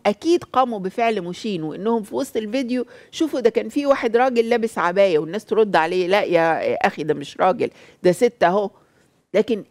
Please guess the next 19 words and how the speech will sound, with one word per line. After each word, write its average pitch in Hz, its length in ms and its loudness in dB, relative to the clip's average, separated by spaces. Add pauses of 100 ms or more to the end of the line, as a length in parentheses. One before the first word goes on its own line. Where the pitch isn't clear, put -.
الكثيرين 240 800 -2
ظنوا 262 440 -2
إنهم 233 300 -4 (120)
قاموا 294 280 0
بشعل-، 196 580 -2 (120)
بفعل 185 600 0
مشين 208 460 -6
أخلاقيا. - 680 -2 (1300)
فال-، 208 220 4 (220)
ال-، 208 520 0
الأفضل 220 640 2
إيه؟ 220 260 4 (160)
أتهمك 320 760 0 (680)
بال-، 190 320 4
الانحدار 185 1200 2
الأخلاقي 220 680 0
أو 175 240 2
ال-، 165 360 -2
ال-، 151 580 -4